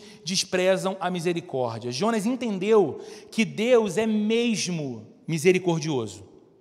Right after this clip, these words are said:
e que todos os que confiam em ídolos estão abandonando essa misericórdia de Deus. Mas veja, queridos, ele não falava aqui sobre a idolatria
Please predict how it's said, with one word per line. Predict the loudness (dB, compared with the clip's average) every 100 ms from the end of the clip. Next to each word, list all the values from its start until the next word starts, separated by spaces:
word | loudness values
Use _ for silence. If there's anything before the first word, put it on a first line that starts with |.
| _ -20 -2
e | 2 4
que | 2
todos | 0 6 8 8 6
os | 0 0
que | -2
confiam | 0 -2 -2 0 2 4
em | 2 2
ídolos | 2 2 -2 -4 -6 -8 -8 -8 -12 _ _ -16 -2
estão | 0 2 4 6
abandonando | 6 6 4 4 4 4 2 2 -2 -6 -6
essa | -2 -2 -2 -2 -2
misericórdia | -2 -2 -2 -2 2 2 2
de | -4
Deus. | -4 2 2 0 -8 -18 -20 -20 -8
Mas | 0 0 0
veja, | -2 -2 -4
queridos, | -4 -4 -4 -6
ele | -4 -4
não | -4 -6
falava | -8 -4 -2 0 0 -2
aqui | -4 -6 -4
sobre | -2 0
a | 2
idolatria | 4 4 2 -2 -2 -2